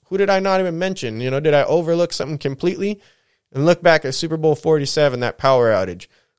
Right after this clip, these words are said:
Look back at it. Listen to it. Listen to the difference, you know, between the pros and the players,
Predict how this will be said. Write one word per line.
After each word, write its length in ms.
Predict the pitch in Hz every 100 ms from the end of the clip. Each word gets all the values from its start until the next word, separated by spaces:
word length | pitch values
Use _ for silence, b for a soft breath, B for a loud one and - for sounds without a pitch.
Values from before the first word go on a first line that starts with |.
| _
Look 200 | 151 190
back 260 | 147 131 -
at 180 | 107
it. 200 | 98 - -
Listen 400 | 143 190 175 143
to 160 | 143 127
it. 240 | - -
Listen 300 | 160 180 175
to 60 | 160
the 120 | 151
difference, 600 | 135 135 123 120 - -
you 80 | 139
know, 140 | 143
between 320 | 135 131 147
the 80 | 131
pros 540 | - 160 160 170 160 - _ _ _ _
and 180 | 135 131
the 60 |
players, 640 | 123 156 151 135 127 117